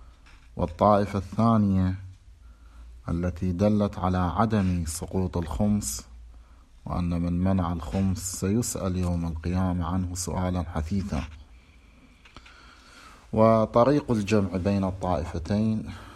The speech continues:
هو أن تحمل نصوص التحليل على ما انتقل إلى الشيعة ممن لا يعتقد الخمس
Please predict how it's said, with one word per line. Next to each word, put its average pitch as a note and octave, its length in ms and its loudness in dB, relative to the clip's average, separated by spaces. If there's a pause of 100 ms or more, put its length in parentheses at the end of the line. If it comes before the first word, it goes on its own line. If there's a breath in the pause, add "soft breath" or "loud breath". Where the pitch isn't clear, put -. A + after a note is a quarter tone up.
(280 loud breath)
هو F#2+ 200 0
أن G2 160 -2
تحمل F#2 640 -2
نصوص G2+ 480 -6
التحليل A2+ 640 -2 (1500 loud breath)
على G#2+ 400 4
ما G2+ 200 0
انتقل G2 600 0
إلى F2+ 440 0
الشيعة G2+ 720 0 (680)
ممن F#2 460 0
لا G2 220 2
يعتقد F2 600 -4
الخمس G2+ 720 -2